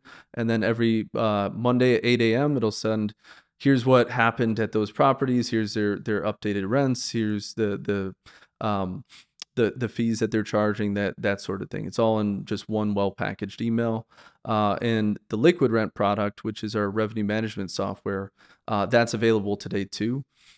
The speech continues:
And we're, um, we're aiming to be the most transparent revenue management software on the market. So right now it'll tell you, uh, "Here's the predicted price." Uh, it's because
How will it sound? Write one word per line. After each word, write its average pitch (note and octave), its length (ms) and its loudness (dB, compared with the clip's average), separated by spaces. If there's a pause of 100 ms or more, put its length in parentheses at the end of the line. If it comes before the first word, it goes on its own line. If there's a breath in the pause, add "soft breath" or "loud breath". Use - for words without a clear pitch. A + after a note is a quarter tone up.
(200)
And A#2+ 160 2
we're, A2+ 420 6
um, G2+ 420 0 (200)
we're A#2+ 140 0
aiming C#3 240 4
to C3 60 0
be B2 120 4
the A#2 100 2
most A#2 260 4
transparent A#2 720 -2
revenue B2+ 360 0
management B2+ 420 -2
software C3 460 -2
on B2 80 -2
the A2 60 -2
market. B2 560 -4
So A2 480 2
right B2+ 240 2
now B2+ 240 4
it'll A#2 120 4
tell A#2+ 300 2
you, G#2+ 400 0 (400 loud breath)
uh, A2 280 2
"Here's C#3 300 2
the C#3+ 100 8
predicted C3 520 0
price." G#2+ 480 -2 (360)
Uh, A2+ 280 0
it's B2+ 160 0
because A#2 840 0